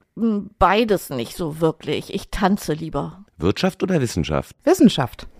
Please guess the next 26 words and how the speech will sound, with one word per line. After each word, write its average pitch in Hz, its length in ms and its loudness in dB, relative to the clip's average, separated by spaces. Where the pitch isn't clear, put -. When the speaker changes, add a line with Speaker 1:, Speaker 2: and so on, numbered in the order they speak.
Speaker 2:
Notizbuch 151 680 -4
oder 170 200 4
Smartphone? 78 680 0
Speaker 1:
Ich - 180 0
arbeite 302 440 4
eigentlich 277 340 -2
fast - 400 -2
ausschließlich 294 880 0
mit 247 260 -2
meinem 254 240 0
Tischkalender. 196 800 0
Es 202 120 -2
ist - 160 -10
total 247 280 0
ungewöhnlich. 311 960 2
Anfang 277 300 2
des - 160 0
Jahres 226 380 4
versuche 254 340 0
ich - 100 -4
immer, 254 220 2
Termine 240 480 2
einzutragen 277 1040 4
in 240 140 2
mein 254 180 6
Smartphone. 233 1080 4